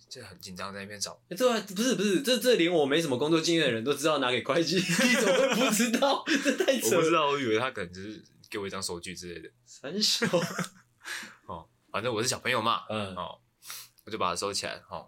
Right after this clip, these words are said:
Speaker 1: 收，
Speaker 2: 嗯。
Speaker 1: 收了一段时间之后，我们会计就开始在疯狂在找。诶，奇怪，就是没有看到那张发票啊。
Speaker 2: 嗯。
Speaker 1: 奇怪，怎么会没有看到？怎么办？要，要收账了，要怎么样了？怎么办？没发，没看到那张发票怎么办？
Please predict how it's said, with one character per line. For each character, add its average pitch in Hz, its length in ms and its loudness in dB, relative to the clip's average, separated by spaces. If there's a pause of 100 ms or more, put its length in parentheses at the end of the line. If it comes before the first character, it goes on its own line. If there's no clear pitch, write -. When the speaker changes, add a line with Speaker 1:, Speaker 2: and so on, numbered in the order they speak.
(140)
Speaker 1:
收， 107 140 -2
Speaker 2:
嗯。 104 40 -4
Speaker 1:
收 107 260 -2
了 98 60 -6
一 95 60 -8
段 98 180 -4
时 - 180 -2
间 87 180 -12
之 87 120 -10
后， 87 220 -10
我 85 60 -16
们 - 120 -20
会 95 200 -10
计 90 140 -14
就 90 100 -10
开 90 140 -14
始 87 60 -14
在 87 100 -14
疯 95 160 -16
狂 - 180 -18
在 92 120 -10
找。 - 320 -12
诶， 190 200 -8 (260)
奇 - 220 -6
怪， - 160 -6
就 190 120 -8
是 196 120 -10
没 196 120 -12
有 175 80 -8
看 185 140 -10
到 190 80 -10
那 185 120 -10
张 185 140 -8
发 185 140 -10
票 185 220 -10
啊。 170 160 -12 (160)
Speaker 2:
嗯。 113 140 -2
Speaker 1:
奇 101 140 -8
怪， 92 200 -6
怎 120 100 -16
么 113 120 -10
会 160 100 -6
没 151 80 -12
有 151 100 -10
看 147 180 -16
到？ 139 160 -12
怎 95 100 -20
么 90 60 -16
办？ 113 240 -10
要， 120 160 -12
要 123 200 -12
收 117 180 -8
账 113 220 -8
了， 87 60 -8
要 104 120 -6
怎 98 100 -14
么 90 60 -16
样 101 160 -10
了？ - 160 -20 (300)
怎 90 60 -12
么 95 60 -8
办？ 104 140 -4
没 95 120 -10
发， 110 380 -2
没 110 100 -8
看 120 120 -10
到 113 80 -6
那 110 100 -8
张 104 120 -8
发 101 140 -8
票 101 120 -10
怎 90 100 -12
么 - 80 -18
办？ 90 200 -8